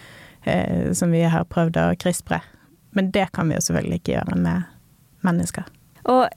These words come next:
Speaker 2: en ting at vi kan jo endre på et gen som vi vet at det er viktig for en spesiell egenskap, men, eh, hvordan kan vi vite at, eh, det genet ikke også er viktig for en annen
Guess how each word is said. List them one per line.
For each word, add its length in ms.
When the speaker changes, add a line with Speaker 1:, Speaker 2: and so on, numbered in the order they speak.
Speaker 2:
en 160
ting 180
at 160
vi 120
kan 200
jo 300
endre 240
på 160
et 160
gen 160
som 160
vi 80
vet 400
at 140
det 160
er 80
viktig 240
for 100
en 80
spesiell 320
egenskap, 460
men, 380
eh, 340
hvordan 300
kan 100
vi 160
vite 280
at, 280
eh, 140
det 220
genet 280
ikke 300
også 200
er 40
viktig 340
for 160
en 120
annen 280